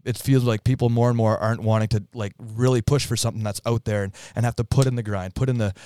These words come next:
put in the work to get there. Um, and, and if you can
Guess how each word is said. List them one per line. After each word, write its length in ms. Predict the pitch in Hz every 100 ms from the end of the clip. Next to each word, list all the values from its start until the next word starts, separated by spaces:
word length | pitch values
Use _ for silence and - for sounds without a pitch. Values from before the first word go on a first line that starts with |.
| -
put 140 | -
in 60 | 135
the 60 | 113
work 220 | 120 113
to 60 | 110
get 240 | 110 110
there. 220 | 92 80 - - - _
Um, 360 | 117 95 90 82 _ _
and, 280 | 117 101 92
and 140 | - 113
if 80 | 110
you 100 | 127
can 260 | 165 147